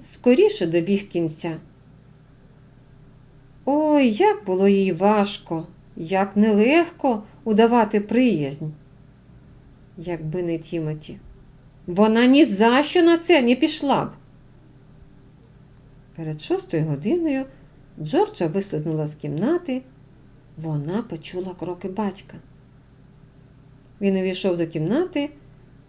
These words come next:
і кивнув панові Орланду. «Ну, як ваші учні попрацювали сьогодні?»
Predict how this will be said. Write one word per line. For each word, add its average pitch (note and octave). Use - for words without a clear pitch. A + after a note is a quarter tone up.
і G4
кивнув F3
панові F3
Орланду. D#3
«Ну, A#3
як E4+
ваші E3+
учні D4+
попрацювали F#3+
сьогодні?» D4